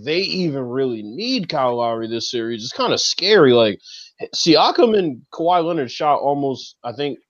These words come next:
a combined seventy percent from the field in game one. I mean, it was, it was, like, crazy. They were getting any shot they wanted to.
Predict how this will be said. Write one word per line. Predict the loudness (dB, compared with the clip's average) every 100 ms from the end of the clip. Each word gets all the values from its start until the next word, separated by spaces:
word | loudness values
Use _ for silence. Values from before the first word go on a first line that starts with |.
| -12
a | -6
combined | -6 -2 0 0 -2
seventy | -4 -4 -4 -8
percent | -8 -8 -8 -8 _
from | -8 -6
the | -2
field | 2 4 4
in | 2
game | 2 2 2
one. | 2 2
I |
mean, | 2 2
it |
was, | 2 0 -6
it | 0
was, | 0 0 -6
like, | -6 0
crazy. | 2 2 2
They |
were | 2
getting | 4 4 4
any | 0
shot | 2 0 0
they | -2
wanted | 0 0 -2
to. | -4 -4